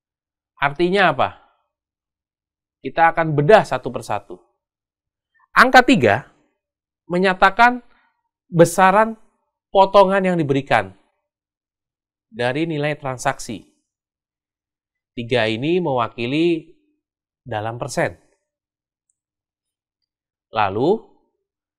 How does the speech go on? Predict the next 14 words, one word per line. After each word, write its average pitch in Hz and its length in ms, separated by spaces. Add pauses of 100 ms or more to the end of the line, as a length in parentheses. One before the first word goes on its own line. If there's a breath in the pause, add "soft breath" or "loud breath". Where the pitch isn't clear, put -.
(120)
sepuluh 247 720 (140)
adalah 139 720 (880)
durasi 180 480
lama 196 320
hari 156 400
yang 185 160
mendapat 208 560
potongan 113 560 (960)
setelah 226 720 (260)
transaksi 190 640
pembelian 175 600
terjadi. 123 640 (1800)
Dan 135 240
terakhir, 214 560